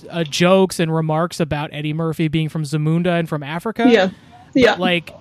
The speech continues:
Speaker 1: he is never the good guy. He's always, like, not that, like, that's an excuse for making comments like that, but, like, he's the villain of every scene that he's in.
Speaker 2: Right, which I think it,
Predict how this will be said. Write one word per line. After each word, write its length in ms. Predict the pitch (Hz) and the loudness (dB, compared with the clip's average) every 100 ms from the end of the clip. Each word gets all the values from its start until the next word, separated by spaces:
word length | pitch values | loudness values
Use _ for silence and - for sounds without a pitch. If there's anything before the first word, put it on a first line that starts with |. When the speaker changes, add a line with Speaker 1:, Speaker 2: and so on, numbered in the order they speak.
| - | -20
Speaker 1:
he 320 | - 220 247 202 | -8 -2 0 2
is 300 | 196 180 190 _ _ | 2 0 -6 _ _
never 1120 | 170 165 180 196 208 214 202 190 185 180 180 - _ - | -10 -6 -4 -2 -2 -2 -2 -2 -2 -2 -4 -10 _ -6
the 160 | 170 | -4
good 260 | 151 175 170 | 0 0 0
guy. 280 | 156 127 117 | -4 -8 -6
He's 200 | 143 165 | -4 0
always, 300 | 185 196 185 | 2 0 0
like, 240 | 180 170 | -2 -2
not 240 | 175 214 226 | -2 0 -2
that, 140 | 190 | -4
like, 180 | 180 165 | -4 -4
that's 220 | 170 165 | -4 -4
an 80 | 170 | -6
excuse 440 | 156 - 165 165 | -6 -8 -6 -4
for 220 | - 156 156 | -2 -2 0
making 540 | 151 147 147 143 - _ - | -2 -4 -6 -6 -12 _ -6
comments 340 | 170 190 233 | -2 0 0
like 120 | 240 | 0
that, 120 | 233 | 0
but, 60 | 208 | 0
like, 140 | 170 - | -2 0
he's 240 | 202 196 | 0 0
the 100 | 190 | 0
villain 460 | 147 170 170 165 151 | 2 2 2 0 -2
of 340 | - 135 135 | -6 -6 -6
every 300 | 131 143 151 | -8 -6 -6
scene 240 | - 151 | -4 -6
that 60 | 139 | -6
he's 220 | 120 131 | -8 -10
in. 360 | 120 120 156 220 _ _ _ - _ _ - | -8 -6 -4 -6 _ _ _ -20 _ _ -6
Speaker 2:
Right, 380 | 240 247 220 - | 0 2 0 0
which 160 | 214 247 | -2 2
I 100 | 269 | 2
think 260 | 269 269 262 | 2 0 0
it, 280 | 220 - | -2 -2